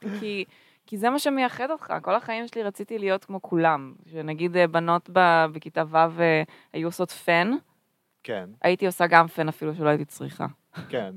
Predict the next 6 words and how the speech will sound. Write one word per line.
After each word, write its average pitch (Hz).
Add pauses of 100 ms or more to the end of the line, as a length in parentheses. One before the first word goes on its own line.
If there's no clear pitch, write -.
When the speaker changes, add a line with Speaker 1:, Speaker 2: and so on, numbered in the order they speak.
Speaker 1:
סבבה. 175
Speaker 2:
עושה -
לך -
מאוד -
חלק. - (1500)
Speaker 1:
נכון. 170